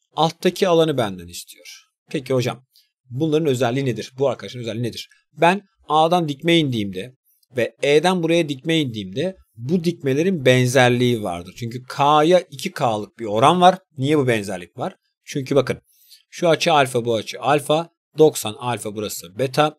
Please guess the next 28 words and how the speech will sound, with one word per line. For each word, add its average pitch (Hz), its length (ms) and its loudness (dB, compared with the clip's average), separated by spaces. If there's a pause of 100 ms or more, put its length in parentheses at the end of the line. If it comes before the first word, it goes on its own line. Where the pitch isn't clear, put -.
(120)
doksan 131 360 0
alfa 110 360 -8
burası 120 300 -8
beta 127 220 -2
olmak 135 200 -4
zorunda. 110 300 -2 (560)
Yani 143 140 -6
doksanın 165 360 2
gördüğü 113 280 4
iki 98 220 -8
K, 175 280 4 (260)
demek 147 220 -2
ki 139 100 -2
doksanın 151 460 4
gördüğü 101 460 2 (100)
K, 143 440 6 (760)
o 123 220 2
zaman 139 400 0 (320)
yükseklikler 131 680 0
arasında 123 360 2
bire 107 160 0
iki 165 180 -2
oran 175 220 0
vardır. 165 340 0 (240)
Buranın 139 500 2 (360)
H'sa 190 680 2 (160)
buranın, 180 600 4 (440)
buranın, 175 580 0